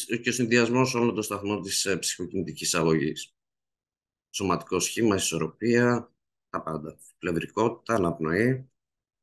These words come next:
Μετά το στάδιο της εμπέδωσης, ε, έρχεται η συμμετοχή στην άντληση. Η προαγωγή της σωματικής και ψυχικής υγείας, η αύξηση της μυϊκής δύναμης και αντοχής,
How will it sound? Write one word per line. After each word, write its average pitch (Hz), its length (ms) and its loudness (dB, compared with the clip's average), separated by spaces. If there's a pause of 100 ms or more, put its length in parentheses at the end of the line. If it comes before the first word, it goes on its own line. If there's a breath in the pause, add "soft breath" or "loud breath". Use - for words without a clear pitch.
(3500)
Μετά 117 260 2
το 139 80 0
στάδιο 113 380 2
της 90 200 -2
εμπέδωσης, 113 840 0 (960)
ε, 113 180 0
έρχεται 120 380 -2
η - 20 -2
συμμετοχή 110 460 -2
στην 104 220 0
άντληση. 76 600 -4 (920)
Η - 80 -20
προαγωγή 92 420 2
της - 100 -4
σωματικής 87 500 -2
και 85 100 -8
ψυχικής - 540 -6
υγείας, 123 640 2
η 95 120 2
αύξηση - 500 0
της 82 220 -6
μυϊκής 82 440 0
δύναμης 85 380 0
και - 100 -10
αντοχής, 117 720 -2